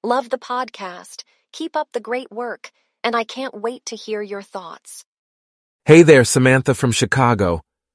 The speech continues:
Speaker 2: First things first, let me just say that I appreciate the nautical metaphor. Now let's get this boat back on course, shall we? I know it's hard to rock the boat, but communication is key in any type of relationship,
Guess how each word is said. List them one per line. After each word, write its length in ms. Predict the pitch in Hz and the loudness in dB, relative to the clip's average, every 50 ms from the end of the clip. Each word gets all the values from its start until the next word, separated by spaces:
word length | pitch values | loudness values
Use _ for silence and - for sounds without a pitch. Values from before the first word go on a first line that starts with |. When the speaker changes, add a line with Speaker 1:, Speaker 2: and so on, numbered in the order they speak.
| _ - | _ 0
Speaker 2:
First 260 | - 151 147 - - | 4 4 4 4 4
things 240 | - 143 123 120 - | 0 0 0 0 -2
first, 420 | - - 131 113 98 90 - - - | -2 2 2 4 4 2 0 -2 0
let 140 | 117 123 | 0 0
me 100 | 131 127 | 2 0
just 240 | 117 113 120 - - | 0 0 0 0 0
say 280 | - 131 107 101 95 95 | 2 2 2 2 2 0
that 160 | 87 98 95 | 0 0 0
I 80 | 101 104 | 2 2
appreciate 720 | 104 98 - - 131 117 - - 120 107 104 104 - - | 0 0 0 0 -2 -2 0 0 0 2 2 2 0 -2
the 80 | 107 104 | -2 0
nautical 480 | 101 104 104 107 104 101 - - 95 | 2 2 2 2 2 0 -2 -2 -2
metaphor. 680 | 92 98 101 104 95 - - - 82 71 67 90 - _ _ _ _ _ _ _ _ _ _ _ _ _ - | 0 0 0 -2 -2 -4 -6 -6 -6 -6 -6 -10 -16 _ _ _ _ _ _ _ _ _ _ _ _ _ 0
Now 160 | - 127 123 123 | 4 4 6 6
let's 200 | 131 143 - - | 6 4 4 4
get 160 | - 135 - | 2 2 4
this 160 | 131 117 98 | 2 0 0
boat 300 | 104 95 123 120 117 - | 4 4 6 4 4 4
back 240 | - 110 104 101 - | 2 0 0 2 0
on 180 | 107 101 101 | 0 0 -2
course, 400 | - - - 120 104 87 80 - | -4 -2 0 2 2 2 0 -4
shall 300 | - - - 104 98 104 | -6 -2 -2 0 0 0
we? 220 | 104 113 117 117 - _ _ _ _ _ _ _ _ _ _ _ _ _ _ _ - | 0 -2 -2 -4 -8 _ _ _ _ _ _ _ _ _ _ _ _ _ _ _ 2
I 140 | 120 117 113 | 4 4 6
know 260 | 110 110 113 113 110 | 6 6 6 6 6
it's 140 | 104 - - | 4 2 0
hard 280 | - 110 107 101 90 | 0 2 2 2 2
to 80 | - 98 | 0 2
rock 240 | 95 98 92 - - | 2 2 2 2 -2
the 100 | - 87 | -4 -2
boat, 440 | 78 95 85 73 - - - - _ _ _ _ _ _ - | -2 0 -2 -2 -4 -8 -16 -20 _ _ _ _ _ _ 2
but 140 | - 117 - | 2 2 2
communication 760 | - 123 120 120 127 127 120 - 131 123 120 113 - 127 110 | 2 2 4 4 4 4 2 0 2 0 0 0 0 -2 -2
is 140 | 101 95 - | -2 -2 -4
key 340 | - - - 131 120 113 107 | -8 -6 -4 -2 0 2 2
in 120 | 98 101 | 0 0
any 260 | - 107 110 113 107 | 0 0 0 0 0
type 280 | 95 - 107 101 92 - | -2 0 0 -2 0 0
of 120 | 101 85 | -4 -2
relationship, 800 | 98 98 92 95 95 95 - - 90 80 - - 87 - - - | -2 -2 0 0 -2 -2 -4 -6 -8 -8 -6 -6 -8 -8 -8 -16